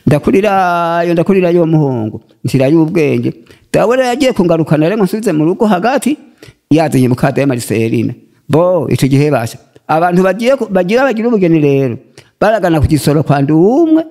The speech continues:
hiyo mu, hiyo mu Ntara za Kayanza. Ntiwumva muvyeyi we? U-, <coughs> uwo mu,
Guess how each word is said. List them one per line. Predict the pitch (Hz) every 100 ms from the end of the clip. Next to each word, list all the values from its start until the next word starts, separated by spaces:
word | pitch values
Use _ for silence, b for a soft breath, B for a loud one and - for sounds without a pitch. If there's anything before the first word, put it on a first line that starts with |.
| - -
hiyo | 190 180
mu, | 160 156
hiyo | 185 196
mu | 151
Ntara | 160 151
za | 123
Kayanza. | 117 117 117 120 117 - _ B B
Ntiwumva | - 214 370
muvyeyi | 277 294 294 156 123
we? | 104 - B B -
U-, | 170
<coughs> | - - - - - - - - - - - -
uwo | 214 180
mu, | 175